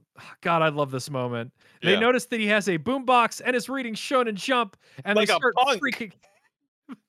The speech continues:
Speaker 1: <laughs> I wrote in my notes, like, "What if he had a skateboard? <laughs> Those cops would be
Speaker 2: <laughs>
Speaker 1: dead."
Speaker 2: Well, it's even worse because, like, he's reading a Shonen Jump. Punks read Shonen Jump.
Speaker 1: Only punks. He's listening to a sumo match and reading a,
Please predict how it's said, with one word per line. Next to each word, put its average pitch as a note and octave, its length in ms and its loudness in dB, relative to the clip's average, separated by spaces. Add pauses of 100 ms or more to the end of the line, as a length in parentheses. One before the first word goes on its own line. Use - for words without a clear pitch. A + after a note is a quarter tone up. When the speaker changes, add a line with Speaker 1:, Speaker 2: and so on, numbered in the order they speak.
(320)
Speaker 1:
<laughs> D#3 420 -10
I C4+ 100 6
wrote D4+ 180 4
in C#4+ 60 -4
my C4+ 120 2
notes, B3 220 0
like, F#3+ 120 -2 (100)
"What C4 180 4
if F#3 80 -2
he G#3+ 160 -2
had G#3 120 -2
a E3 40 -4
skateboard? C#3+ 1040 -6
<laughs> - 60 -20
Those A#3 180 -8
cops F#3+ 360 -4
would D3 120 -6
be C#3 120 -8
Speaker 2:
<laughs> B2 100 -12
Speaker 1:
dead." E3+ 400 -2 (560)
Speaker 2:
Well, C#4 160 4
it's C#4 120 -6
even C#4+ 360 -6
worse F#4+ 300 -4
because, A3+ 220 -8
like, G3 220 -2
he's D3+ 180 -14
reading F#3 240 -2
a C#3+ 40 -4
Shonen E3 460 -2
Jump. D#3 340 -2
Punks A3 440 -2
read D3+ 160 -6
Shonen C#3+ 460 -4
Jump. C3 340 -4 (400)
Speaker 1:
Only E3+ 260 -4
punks. G#3+ 540 -6 (240)
He's F3 100 -14
listening B3+ 400 -4
to F#3 120 2
a D#3 40 0
sumo C4+ 480 0
match B3+ 380 -2
and D#3+ 140 -6
reading A#3 280 -6
a, C3+ 140 -8